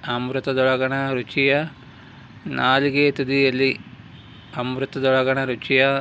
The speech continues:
ನಾಲಿಗೆ ತುದಿಯಲ್ಲಿ ಅರವಿನ ಚೇತನದಂತೆ, ನೀವಿಲ್ಲದ, ಮ್, ರೂಪ ಕಳೆಯಲ್ಲಿ ವೇದಿಸುವ ಪರಿ ರಾಮನಾಥ. ನೋಡಿ, ಈ ವಚನದ ಸಾರಾಂಶವನ್ನು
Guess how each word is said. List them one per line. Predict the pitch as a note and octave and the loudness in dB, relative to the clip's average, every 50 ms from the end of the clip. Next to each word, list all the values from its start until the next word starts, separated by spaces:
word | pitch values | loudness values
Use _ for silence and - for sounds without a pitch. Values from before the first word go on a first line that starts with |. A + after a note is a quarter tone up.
| C#3+ C#3+ | -4 -4
ನಾಲಿಗೆ | C#3 B2 A#2+ B2 B2 B2 C3 B2+ C3 C3 C3 | -4 -4 0 0 0 0 0 0 0 0 0
ತುದಿಯಲ್ಲಿ | - C3+ B2 B2 C3+ C3 B2 A#2+ A#2+ C3 C#3 D3+ E3+ - - - - - - - - - - - - - - | -2 -4 -4 0 0 0 0 0 -2 -2 -2 -2 -4 -6 -10 -18 -20 -20 -20 -20 -20 -20 -20 -20 -20 -6 -2
ಅರವಿನ | C3+ C#3 D3+ D#3+ E3+ E3+ F3 F3 F3 F3+ | 0 2 4 4 4 4 4 4 2 2
ಚೇತನದಂತೆ, | E3+ - - D#3+ D#3 - - E3 D#3 D3+ D3+ D3+ D3 C#3 - C#3 A#2 - - - - - - - - - - - - - - - - - - - - - - - - - | 2 2 0 0 0 0 0 -2 0 0 0 -2 -2 -2 -4 -4 -4 -6 -8 -16 -20 -20 -20 -20 -20 -20 -20 -20 -20 -20 -20 -20 -20 -20 -20 -20 -20 -20 -20 -20 -14 -10
ನೀವಿಲ್ಲದ, | F3+ C3 C3+ C3+ C3+ C#3 C#3+ D3 D3 D3+ D#3 D#3 D3+ D#3 D3+ D3 - - - - - - - - - - - - | -6 -4 -2 0 0 2 2 2 2 4 4 4 4 4 4 4 2 -2 -12 -20 -20 -20 -20 -20 -20 -20 -16 -12
ಮ್, | C3+ C3 C3 C3 C3 B2+ B2+ B2 B2 B2 B2+ B2 B2+ | -10 -8 -6 -6 -6 -6 -4 -4 -4 -4 -6 -6 -4
ರೂಪ | B2+ C#3 C#3+ C#3+ C#3 - | -2 0 0 0 2 2
ಕಳೆಯಲ್ಲಿ | D3+ C#3+ C#3 - - C#3 C#3 C#3 C#3 C3+ C3 C3 C3+ B2+ - - - - - - - - - - - - - - - - - | 2 2 2 2 2 4 4 4 4 2 2 0 -2 -2 -4 -6 -14 -20 -20 -20 -20 -20 -20 -20 -20 -20 -20 -20 -14 -4 0
ವೇದಿಸುವ | C#3 C#3+ D3+ D3 D#3+ D3+ - - D3+ C#3+ C#3+ | 2 2 4 4 4 2 2 0 0 0 0
ಪರಿ | C#3 - C3+ C3 C3+ C3 C3+ B2+ | 2 0 0 2 2 2 2 2
ರಾಮನಾಥ. | B2 A#2+ A#2 A#2 B2 A#2+ B2 A#2 A2+ A2+ G#2+ - B2+ B2 - F3+ - - - - - - - - - - - - - - - - | 2 0 -2 -2 -4 -4 -4 -4 -6 -6 -8 -8 -10 -10 -10 -12 -16 -20 -20 -20 -20 -20 -20 -20 -20 -20 -20 -20 -20 -14 -6 -6
ನೋಡಿ, | E3+ D#3+ D#3 D3+ | -2 0 2 2
ಈ | D3 | 2
ವಚನದ | C#3 C3 - - E3 E3+ E3+ E3 | 2 0 0 -2 -2 0 0 0
ಸಾರಾಂಶವನ್ನು | D#3 - D3+ C#3+ C#3 C#3 C#3 C#3 - - D3 C#3 C#3+ C#3+ C#3+ C3+ B2+ - | 0 2 2 2 2 2 0 0 -2 -2 -2 -2 -2 -4 -4 -4 -6 -8